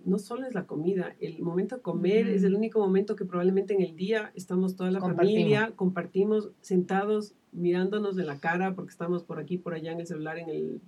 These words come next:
Speaker 1: la televisión o en lo que quiera, pero es el único rato que estamos como que enfocados en eso. Y si no,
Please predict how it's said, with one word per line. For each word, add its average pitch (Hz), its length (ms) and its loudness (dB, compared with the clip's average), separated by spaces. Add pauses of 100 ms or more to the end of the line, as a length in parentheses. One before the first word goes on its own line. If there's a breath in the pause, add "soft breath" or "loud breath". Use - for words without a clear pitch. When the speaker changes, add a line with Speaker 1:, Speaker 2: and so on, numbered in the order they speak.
(140)
Speaker 1:
la 147 160 -8
televisión 165 600 -4
o 160 40 -6
en 156 60 -8
lo 156 100 -10
que 160 120 -16
quiera, 180 360 0 (560 loud breath)
pero 220 260 8
es 214 120 6
el 220 60 8
único 220 220 2
rato 202 200 -2
que - 40 -10
estamos 214 280 0
como 196 240 -2
que 180 260 -2 (760)
enfocados 196 960 0
en 170 140 -2
eso. - 200 -8 (480 soft breath)
Y 214 100 0
si 220 160 2
no, 220 140 6